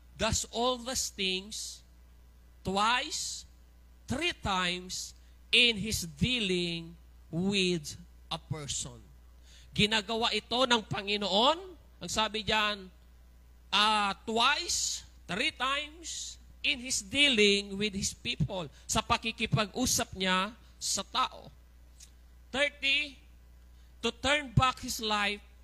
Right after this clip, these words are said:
from the place of corruption, that he may be enlightened with the light of life." Ang pangungusap ng Diyos ay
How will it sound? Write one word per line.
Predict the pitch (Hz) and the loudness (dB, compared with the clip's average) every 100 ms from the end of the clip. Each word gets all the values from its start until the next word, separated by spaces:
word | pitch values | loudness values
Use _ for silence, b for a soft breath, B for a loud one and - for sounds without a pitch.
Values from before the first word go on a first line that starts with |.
| - - - | -20 -16 -8
from | 202 202 | -6 -4
the | 214 | -6
place | 208 220 226 180 - | -4 -4 -4 -6 -6
of | 190 170 | -8 -10
corruption, | - 190 196 - - - 139 131 131 147 - - b b b b | -8 -6 -6 -6 -6 -6 -10 -14 -18 -20 -20 -20 b b b b
that | - 208 - | -6 -6 -4
he | 262 320 302 | -2 0 0
may | 247 226 | 4 2
be | 185 214 208 | 2 -4 -4
enlightened | 208 202 196 214 226 - - 165 135 120 123 - - b b b - | -6 -8 -6 -2 -4 -6 -10 -8 -8 -12 -18 -20 -20 b b b -4
with | 156 185 180 175 147 - - - - | 0 4 4 0 -4 -14 -20 -20 -8
the | 147 151 | -4 -4
light | 147 156 160 - - - - - 135 | -2 -4 -4 -8 -16 -18 -20 -14 -12
of | 117 | -10
life." | 123 120 110 - - - - - - b b b | -8 -8 -10 -14 -20 -20 -20 -20 -20 b b b
Ang | 185 214 220 220 226 208 | 6 8 8 8 6 4
pangungusap | 226 214 226 240 277 - 302 302 247 | 4 6 2 4 4 4 2 -2 -4
ng | 233 202 | -4 -2
Diyos | 214 247 277 427 - - - | -4 -4 -4 -4 -4 -8 -8
ay | 196 196 196 190 190 | 0 2 2 2 0